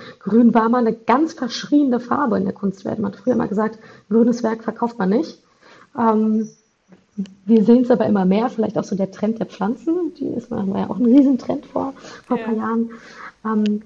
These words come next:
Speaker 1: das ist ganz schön zu sehen. Und, ähm, abstrakte Kunst, die, ähm,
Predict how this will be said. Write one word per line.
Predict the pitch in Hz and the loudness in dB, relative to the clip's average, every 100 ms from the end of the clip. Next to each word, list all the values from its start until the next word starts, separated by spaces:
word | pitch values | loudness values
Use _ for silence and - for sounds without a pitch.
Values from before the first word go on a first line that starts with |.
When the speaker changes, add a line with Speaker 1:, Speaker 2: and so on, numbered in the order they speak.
| - | -10
Speaker 1:
das | 226 | -8
ist | 269 | -8
ganz | 226 226 | -8 -6
schön | 247 226 | -6 -6
zu | 240 | -4
sehen. | 196 247 262 277 - _ _ - | -2 -2 -4 -10 -18 _ _ -6
Und, | 214 220 214 - - | -2 -2 -4 -10 -10
ähm, | 208 202 196 202 202 196 190 196 - _ _ _ _ _ _ _ _ _ _ _ - | -4 0 2 2 2 2 0 -2 -8 _ _ _ _ _ _ _ _ _ _ _ -12
abstrakte | 233 - - 214 233 - 226 - - _ _ _ - - _ - _ - | -12 -12 -6 -2 -2 0 0 0 -14 _ _ _ -20 -20 _ -20 _ -6
Kunst, | 214 240 285 359 - - - | 4 4 4 -2 -12 -20 -2
die, | 214 214 220 226 | 2 4 6 4
ähm, | 233 233 202 190 196 196 196 | 2 0 0 2 4 4 0